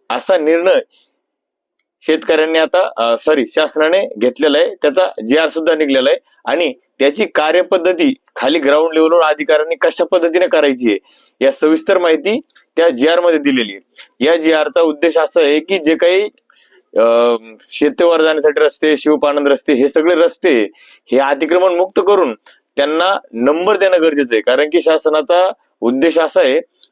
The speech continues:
की हे जे काही रस्ते तयार होणार आहे, या रस्त्यांना नंबर असल्याशिवाय तो योजनेमध्ये टाकून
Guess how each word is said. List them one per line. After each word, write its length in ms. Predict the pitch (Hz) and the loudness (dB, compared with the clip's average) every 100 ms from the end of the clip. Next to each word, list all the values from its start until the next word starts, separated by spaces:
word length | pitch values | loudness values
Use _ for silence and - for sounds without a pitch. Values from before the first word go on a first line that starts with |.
| - | -4
की 60 | 139 | 0
हे 140 | 139 | 2
जे 120 | 147 | 2
काही 220 | 165 190 202 _ - | 2 2 0 _ -6
रस्ते 300 | 131 143 - 185 | -2 -2 -2 -2
तयार 180 | 175 185 | 0 2
होणार 240 | 156 143 113 | 0 0 -2
आहे, 120 | 101 _ _ _ - | -4 _ _ _ -2
या 60 | 131 | 0
रस्त्यांना 460 | 147 - 160 170 | 0 0 -2 0
नंबर 400 | 175 160 160 180 | 0 0 -2 0
असल्याशिवाय 640 | 170 151 151 143 147 147 - | 0 -2 -2 -2 2 2 2
तो 480 | - 170 185 220 - _ _ - | 0 0 2 0 -4 _ _ -8
योजनेमध्ये 640 | 120 143 147 165 180 170 170 | 0 0 2 0 0 0 0
टाकून 460 | 160 147 180 240 | 0 0 -2 -4